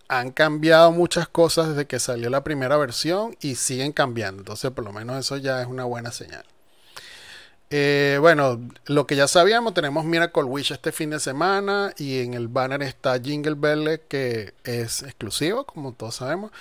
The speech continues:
Y después está Nilua, Eatur, Pocas y Chardonnay. Es un banner, para mí es un banner bastante decente porque Pocas tiene sus buenos usos en arena, en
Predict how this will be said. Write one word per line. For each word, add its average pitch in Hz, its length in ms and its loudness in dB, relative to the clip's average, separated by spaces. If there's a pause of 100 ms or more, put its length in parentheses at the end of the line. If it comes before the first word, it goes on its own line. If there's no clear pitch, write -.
(320)
Y 185 60 4
después 175 260 6
está 165 140 4
Nilua, 165 420 8
Eatur, 151 420 6
Pocas 170 360 2
y 170 80 0
Chardonnay. 98 560 -6
Es 143 80 -6
un 214 240 -4
banner, 220 360 4 (260)
para 143 200 6
mí 156 80 2
es 220 60 2
un 339 120 -2
banner 262 300 2
bastante 180 480 2
decente 165 420 -2
porque 139 440 -4
Pocas - 680 0 (720)
tiene 135 260 -4
sus 139 280 -2
buenos 123 360 -2
usos 143 480 -2
en 120 140 -6
arena, 135 880 -4
en 98 400 -16